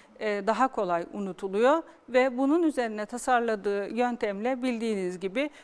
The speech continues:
öncelikle her cüzün son sayfasını ezberleyip o şekilde otuz, e, cüzü ezberleyip sonra dönüp, e, bir önceki ezberlenen sayfayla yeni sayfayı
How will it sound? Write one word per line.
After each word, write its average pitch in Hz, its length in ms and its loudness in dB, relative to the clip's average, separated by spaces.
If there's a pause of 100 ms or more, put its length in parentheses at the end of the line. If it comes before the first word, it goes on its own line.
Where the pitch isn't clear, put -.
(120)
öncelikle 226 580 0
her 240 260 4
cüzün 190 280 -8
son 226 240 -2
sayfasını 190 680 -6
ezberleyip 196 720 -2 (880)
o 240 100 6
şekilde 196 440 -4
otuz, - 600 -6 (180)
e, 196 260 -2
cüzü 202 220 0
ezberleyip 196 600 0 (100)
sonra 226 420 2
dönüp, 202 280 -2 (440)
e, 208 280 0
bir 254 120 2
önceki 240 340 0
ezberlenen 202 640 2
sayfayla 208 680 0
yeni 233 260 -2
sayfayı 185 580 -4